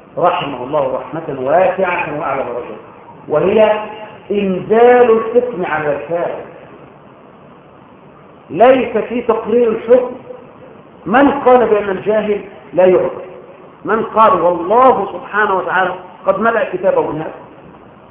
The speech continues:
ومقصد الشريعة هو هذا، لكن الخلاف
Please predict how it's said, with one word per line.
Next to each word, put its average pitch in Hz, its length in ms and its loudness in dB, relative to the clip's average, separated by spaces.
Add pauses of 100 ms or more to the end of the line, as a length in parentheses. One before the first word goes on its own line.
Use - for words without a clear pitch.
ومقصد 214 720 2
الشريعة 208 480 -2
هو 190 160 2
هذا، 196 320 0 (640)
لكن 240 520 4 (760)
الخلاف 214 560 2